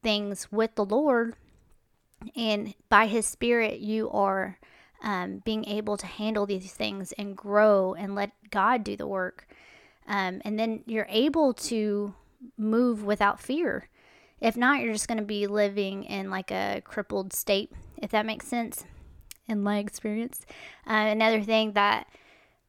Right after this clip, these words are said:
we end up saying is, "Well, I just can't help it. You know, that's just who I am. That's just how I was made, and I just can't help it." And so, um,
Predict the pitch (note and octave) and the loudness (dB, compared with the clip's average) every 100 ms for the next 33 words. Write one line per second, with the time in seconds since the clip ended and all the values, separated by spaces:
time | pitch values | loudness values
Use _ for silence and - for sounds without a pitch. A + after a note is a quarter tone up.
0 | _ - B3+ C#4 C4 B3 A#3+ - A#3 A#3+ | _ -2 2 2 2 2 2 0 2 2
1 | A#3 A3+ - G#3 G#3 G3+ G3+ - - B3+ | 2 0 0 2 4 2 0 -8 -8 -2
2 | C4 A#3+ - - - - A3 - G3+ - | 0 0 -4 -6 -6 0 0 0 -4 -4
3 | - - A#3 A3 G#3+ G#3+ - - - - | -18 -8 0 2 4 2 0 -10 -8 -4
4 | A#3+ - C4 B3 A3+ A#3+ B3+ B3+ B3 G3 | -4 0 2 2 2 0 0 0 0 -2
5 | - - G#3+ G3 - - - _ _ - | -4 -6 -2 -2 -2 -8 -14 _ _ -10
6 | - A3 A3 G#3 - G#3 G#3 A3 A3+ G#3 | 0 4 4 2 -2 -2 0 0 0 -2
7 | F#3+ F#3 - G#3 - G#3+ G#3+ B3 A3 - | -4 -4 -10 -10 -4 -2 0 0 0 -2
8 | G3 F3+ - F#3 F3+ F#3 F#3 - - - | -6 -6 -2 0 0 -2 -4 -8 -20 -20
9 | - _ - G3+ F#3 F3+ F#3 | -20 _ -10 -6 -4 -6 -8